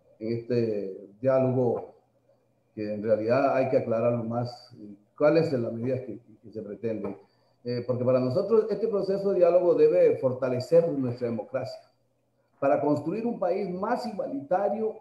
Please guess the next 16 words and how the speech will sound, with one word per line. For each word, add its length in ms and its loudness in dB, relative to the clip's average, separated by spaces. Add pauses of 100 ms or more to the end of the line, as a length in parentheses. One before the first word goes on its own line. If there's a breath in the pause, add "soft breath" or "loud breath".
y 200 -8 (120)
fortalecer 760 2
nuestro 360 -2
Estado 320 0
social 360 -4
de 60 -6
Derecho, 380 -12 (800 soft breath)
con 180 -2
el 160 -2
fin 200 -4
de, 500 2
de 140 -2
aportar 500 0
a 60 0
la 120 -2
construcción 920 -4